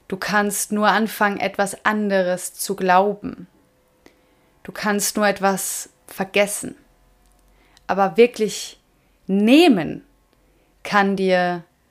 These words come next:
dein Vertrauen niemand. Es ist in dir.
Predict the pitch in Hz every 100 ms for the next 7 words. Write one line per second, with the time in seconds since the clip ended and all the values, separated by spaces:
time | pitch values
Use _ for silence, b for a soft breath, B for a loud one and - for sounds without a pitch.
0 | - 170 180 180 - - 170 175 180 175
1 | 185 156 - - - _ _ _ _ _
2 | _ - 180 - 208 208 - - - 202
3 | 196 196 190 190 180 -